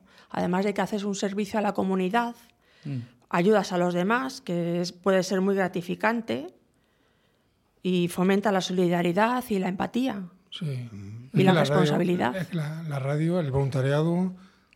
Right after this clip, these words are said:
Speaker 2: Sí.
Speaker 3: lo es todo, lo es todo.
Speaker 1: Mm.
Speaker 3: Nosotros que, que, bueno,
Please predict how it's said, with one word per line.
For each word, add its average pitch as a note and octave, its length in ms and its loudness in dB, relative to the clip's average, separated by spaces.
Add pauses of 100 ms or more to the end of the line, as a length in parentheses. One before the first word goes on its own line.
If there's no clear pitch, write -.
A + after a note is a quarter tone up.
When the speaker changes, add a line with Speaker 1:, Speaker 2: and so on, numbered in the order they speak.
Speaker 2:
Sí. - 120 -6
Speaker 3:
lo D#3 60 8
es A#2 60 2
todo, D#3 440 4
lo D3 100 -6
es B2+ 100 -8
todo. D3+ 300 -6 (360)
Speaker 1:
Mm. F3+ 140 -2
Speaker 3:
Nosotros F#3 420 2
que, C#3+ 400 0
que, C#3+ 100 -6
bueno, D#3+ 460 -4